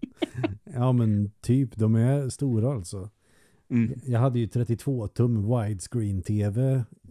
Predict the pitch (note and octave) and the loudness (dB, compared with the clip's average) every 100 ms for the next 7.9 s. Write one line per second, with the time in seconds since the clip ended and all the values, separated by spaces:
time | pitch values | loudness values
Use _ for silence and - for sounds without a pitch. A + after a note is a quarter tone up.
0 | - C#3+ B2 A2 F2+ A2 A2+ G#2+ - A2+ | -8 -2 0 0 0 -2 0 0 0 0
1 | A2 G#2 C3 - A2+ C#3 G#2 - E3 D3+ | 2 2 2 2 2 4 4 4 2 0
2 | C3 A#2+ - B2+ - - D3+ - - _ | -2 -2 -4 -4 -4 -6 -8 -8 -20 _
3 | _ B2+ C#3 A#2 A2 G#2 G#2 G2+ F2+ - | _ -16 -10 -6 -2 0 2 2 0 -2
4 | G#2+ - F#2+ - _ - - _ _ _ | -6 -6 -12 -16 _ -20 -20 _ _ _
5 | _ _ - - - - - - D3 B2+ | _ _ -20 -18 -16 -18 -18 -2 4 6
6 | A2+ A2+ A#2+ - B2 - G#2+ G2+ G2+ - | 4 2 0 2 0 2 2 2 0 -4
7 | A2+ - A#2+ - - - G2 F#2+ G2 | -10 -4 -4 -4 -8 -2 0 0 -4